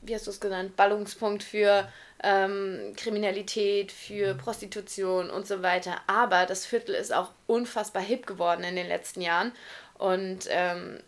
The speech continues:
ja, man, man kann da abends auch feiern gehen, ohne dass man, ähm, sofort beklaut wird oder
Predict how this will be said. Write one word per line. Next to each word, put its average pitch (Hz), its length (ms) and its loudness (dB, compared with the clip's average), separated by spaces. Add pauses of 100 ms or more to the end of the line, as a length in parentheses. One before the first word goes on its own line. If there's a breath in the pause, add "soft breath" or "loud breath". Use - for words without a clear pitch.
(100)
ja, 208 300 0
man, 190 360 -4
man 190 200 -4
kann 214 200 -2
da 214 120 4
abends 196 300 4
auch 175 80 -6
feiern 233 400 4
gehen, 190 260 0
ohne 220 320 -2
dass 208 180 -4
man, 208 420 -2
ähm, 202 460 -4
sofort 214 500 -2
beklaut 208 480 0
wird 208 280 0
oder 196 400 2